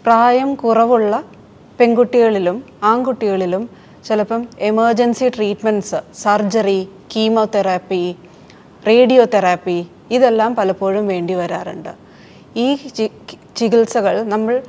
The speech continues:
ആ, മുന്നോട്ടുള്ള പ്രത്യുത്പാദന ശേഷിയെക്കുറിച്ച് ആലോചിക്കാതെ പലപ്പോഴും ചെയ്തു കഴിഞ്ഞിട്ടുണ്ടെങ്കിൽ അവർ പിന്നീട്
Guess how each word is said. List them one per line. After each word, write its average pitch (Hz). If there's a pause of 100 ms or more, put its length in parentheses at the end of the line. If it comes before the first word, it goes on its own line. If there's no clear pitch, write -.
(160)
ആ, 196
മുന്നോട്ടുള്ള 247
പ്രത്യുത്പാദന 247
ശേഷിയെക്കുറിച്ച് 233
ആലോചിക്കാതെ 233
പലപ്പോഴും 202
ചെയ്തു 185
കഴിഞ്ഞിട്ടുണ്ടെങ്കിൽ 170 (480)
അവർ 208 (300)
പിന്നീട് 240